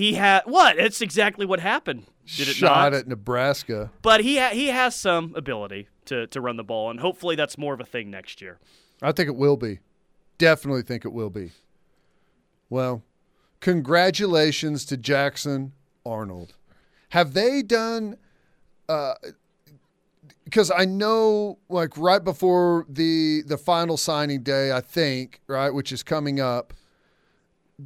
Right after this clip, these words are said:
Speaker 2: don't they do, like, a final re-ranking of all of the
Speaker 1: I think
Speaker 2: recruits?
Speaker 1: twenty-four seven's gonna do one final, uh, updated ranking, yeah.
Speaker 2: Okay.
Speaker 1: And I,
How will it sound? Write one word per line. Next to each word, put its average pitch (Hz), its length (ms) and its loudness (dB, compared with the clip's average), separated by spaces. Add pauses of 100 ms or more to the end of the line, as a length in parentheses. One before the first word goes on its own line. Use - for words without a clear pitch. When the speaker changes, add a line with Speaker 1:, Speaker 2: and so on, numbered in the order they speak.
(360)
Speaker 2:
don't 190 260 2
they 254 120 2
do, 190 420 2
like, 160 220 0
a 139 80 -2
final 175 1040 0 (320)
re-ranking 156 920 -2
of 127 220 -4
all 151 300 4
of 123 140 -4
the 147 180 2
Speaker 1:
I - 80 6
think 143 120 0
Speaker 2:
recruits? 208 220 4
Speaker 1:
twenty-four 165 420 2
seven's 156 440 -2
gonna 143 160 -8
do 143 180 -6
one 139 220 -2
final, 127 600 -4
uh, 123 280 -2
updated 120 420 -8
ranking, 101 520 -12
yeah. 98 320 -10 (220)
Speaker 2:
Okay. 120 380 -6 (100)
Speaker 1:
And 139 220 -2
I, 147 140 4